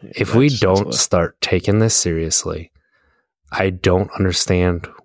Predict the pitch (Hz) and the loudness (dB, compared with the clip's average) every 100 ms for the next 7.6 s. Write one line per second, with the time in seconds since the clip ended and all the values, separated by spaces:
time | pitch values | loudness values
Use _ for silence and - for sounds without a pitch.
0 | _ - 90 92 - 101 98 92 90 85 | _ -2 0 0 0 -2 0 0 0 -2
1 | - 87 80 - _ 101 95 92 95 110 | -2 -2 -4 -10 _ 2 4 4 2 0
2 | 90 - - 92 98 - 104 92 92 87 | -2 -4 0 2 2 2 2 4 2 2
3 | 85 87 - - 95 92 92 85 - 95 | 0 0 0 2 2 2 0 0 0 2
4 | 95 90 - 90 92 90 87 87 87 92 | 2 0 -2 0 2 2 2 0 -2 -2
5 | 95 90 92 92 98 113 117 - _ _ | 0 0 2 2 2 0 -2 -10 _ _
6 | _ _ _ _ _ 110 - 120 104 98 | _ _ _ _ _ -2 0 0 0 0
7 | - 107 104 90 87 92 | 2 2 2 0 -2 -4